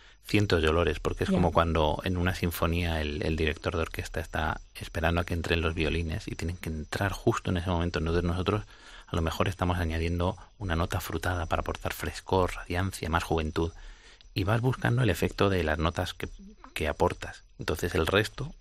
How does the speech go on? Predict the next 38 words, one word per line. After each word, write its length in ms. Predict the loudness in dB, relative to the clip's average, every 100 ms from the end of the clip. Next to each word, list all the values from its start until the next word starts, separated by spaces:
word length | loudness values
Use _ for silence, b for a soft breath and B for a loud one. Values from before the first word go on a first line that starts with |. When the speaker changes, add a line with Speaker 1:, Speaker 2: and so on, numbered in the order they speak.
| -4
Speaker 1:
lo 100 | 0
apartas 380 | 2 2 0
porque 300 | -2 -6 -6
tu 160 | -4 -2
olfato 360 | 0 2 2 2
se 120 | 0
concentra 600 | 0 0 0 -2 -2 -4
en 80 | -6
esa 160 | -8 -8
nota. 160 | -2
Speaker 2:
En 140 | 2 0
eso, 280 | 0 -6 -8 B B
claro. 200 | -6 -4 -2
Speaker 1:
Entonces 260 | 2 2
esto 120 | 2
te 120 | 0 2
permite 520 | 2 2 0 -2 -2 -6 -10 -10 -2
no 260 | 2 4 4
saturarte 580 | 2 2 0 0 -2
porque 280 | 0 -2 -2
vas, 260 | -4 -4 -8 -12 -2
mm, 200 | -2 -2 0
hay 120 | 2
un 80 | 2
efecto 520 | 0 -2 -8 -4 -4
de 100 | -4
concentración. 720 | -4 -4 -4 -4 -4 -2 -4 -4 b b b
Pero 200 | 2 2
para, 200 | 2 0 -4 -16 2
para 200 | 4 4
mí, 280 | 2 2 -2
si, 360 | -4 -4 -4 -4
resumiendo 500 | -4 -4 0 2 4
y 20 |
volviendo 280 | 4 4 0
al 40 |
principio, 340 | -2 -6 -4 -6
es, 120 | -6